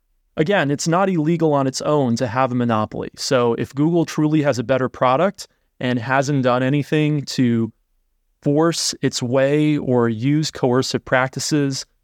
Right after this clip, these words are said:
to get that ninety percent share, then, uh, they should not be found guilty of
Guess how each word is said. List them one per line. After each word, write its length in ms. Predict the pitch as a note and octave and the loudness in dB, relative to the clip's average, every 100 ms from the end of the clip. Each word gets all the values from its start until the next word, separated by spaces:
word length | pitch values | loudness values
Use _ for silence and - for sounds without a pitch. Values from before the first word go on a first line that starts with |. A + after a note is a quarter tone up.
| _ - | _ -10
to 480 | - B2+ A#2+ A2+ - - | -2 0 0 -2 -4 -2
get 260 | C#3 C#3+ | 0 0
that 200 | D3+ B2+ | 0 0
ninety 240 | B2+ B2+ C3 | 0 -2 -2
percent 360 | B2+ - B2 | -2 -2 -2
share, 460 | - C#3+ C3 G3+ G#3+ _ _ _ _ _ | -2 0 2 0 -4 _ _ _ _ _
then, 580 | C3+ A#2 C#3+ E3 F3+ F3+ - | -6 0 2 2 0 -4 -8
uh, 200 | D3+ C3+ | -2 0
they 140 | C3 C3+ | 0 0
should 180 | - | 0
not 220 | C3+ C3 C#3+ | 0 2 0
be 100 | C#3+ | -2
found 560 | - B2 C3 C#3 B2+ - | 0 2 2 0 -4 -2
guilty 420 | C#3 C3 - C#3 | -2 0 0 0
of 320 | B2+ A#2 - | 0 -4 -18